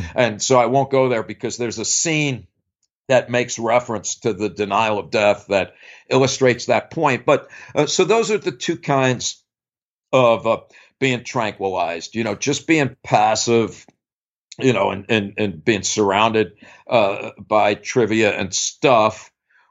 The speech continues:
Speaker 2: or, you know, being active in one's pursuit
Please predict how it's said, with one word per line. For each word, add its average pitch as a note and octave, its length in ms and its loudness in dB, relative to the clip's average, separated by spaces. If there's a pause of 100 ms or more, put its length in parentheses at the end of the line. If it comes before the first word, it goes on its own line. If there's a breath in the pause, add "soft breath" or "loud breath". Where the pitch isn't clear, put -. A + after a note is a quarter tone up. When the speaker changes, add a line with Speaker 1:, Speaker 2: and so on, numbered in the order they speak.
Speaker 2:
or, F3+ 580 4
you D3 100 -4
know, C3+ 160 0
being C#3+ 600 -4
active A#2 760 -6 (120)
in G#2+ 600 -4
one's G2+ 560 -4 (140)
pursuit G#2 640 0